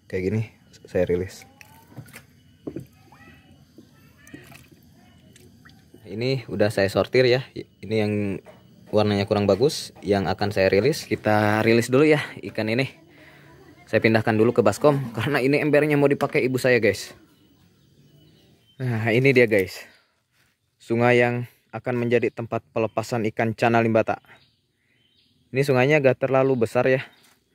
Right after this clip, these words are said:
Namun sungai ini gak pernah kering, guys, walaupun kemarau. Paling, ya, seginilah keringnya. Gak sampai kering-kering banget.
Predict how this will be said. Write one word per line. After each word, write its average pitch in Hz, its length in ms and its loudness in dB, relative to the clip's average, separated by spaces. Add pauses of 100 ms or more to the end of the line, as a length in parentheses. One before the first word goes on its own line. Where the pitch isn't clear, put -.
(420)
Namun 127 160 -2
sungai 131 260 2
ini 131 140 2
gak 123 160 2
pernah 120 240 -2 (320)
kering, 147 260 2
guys, 95 300 0
walaupun 110 560 -2 (160)
kemarau. 110 500 2 (840)
Paling, 120 180 0
ya, 135 220 2
seginilah 113 500 -2 (220)
keringnya. 104 400 -6 (960)
Gak 92 480 0 (400)
sampai 98 480 -4
kering-kering 98 400 -6
banget. 92 240 -4